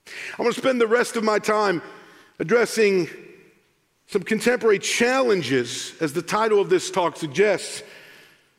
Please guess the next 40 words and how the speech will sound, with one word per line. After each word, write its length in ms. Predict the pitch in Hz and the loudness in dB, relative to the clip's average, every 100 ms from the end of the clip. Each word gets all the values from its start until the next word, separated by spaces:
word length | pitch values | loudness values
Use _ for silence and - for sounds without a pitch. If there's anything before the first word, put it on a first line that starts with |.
| _ _ _ _ _ _ _ | _ _ _ _ _ _ _
that, 140 | 185 | 2
uh, 140 | 190 165 - - - - - - - | 4 2 -2 -16 -20 -20 -20 -20 -8
that 180 | 139 190 | 0 2
I 120 | 202 | 4
worry 520 | 208 196 240 254 220 | 0 0 2 4 4
are 220 | 202 180 165 | 4 4 2
a 60 | |
strong 680 | 151 - - 208 226 233 226 | 0 -4 0 2 2 2 2
idolatrous 600 | 208 180 185 190 190 190 | 0 0 0 0 0 -2
temptation 560 | - 160 180 180 175 143 | -2 -2 2 0 0 -2
facing 340 | 165 160 156 | 0 0 -2
churches 320 | 139 170 156 | -2 -2 -2
like 200 | 143 143 | -2 -2
ours 260 | 151 151 127 | -2 -4 -4
in 60 | 135 | -4
the 120 | 143 | 0
E 100 | 143 | 0
F 80 | 135 | 0
C 180 | 151 | -2
A. 100 | 139 | -2
I 60 | 147 | -2
don't 120 | 185 | -2
think 180 | 160 147 | -2 0
it's 140 | 131 | -4
specific 460 | - 135 - 147 120 | -4 -10 -6 -6 -6
to 60 | 123 | -8
the 220 | 131 139 | -4 -2
E 40 | |
F 80 | 131 | -2
C 260 | - 131 139 | -4 -4 -2
A, 200 | 135 117 - - - | -4 -6 -12 -20 -16
but 120 | - | -4
I'm 100 | 151 | -4
talking 380 | 151 170 165 151 | -2 -2 -2 -2
to 60 | 131 | -2
my 100 | 135 | -2
brothers 300 | 131 131 120 | 0 -2 -4
and 80 | 113 | -6
sisters 340 | 135 - 101 | -6 -6 -6
here. 320 | 117 110 110 | -4 -4 -6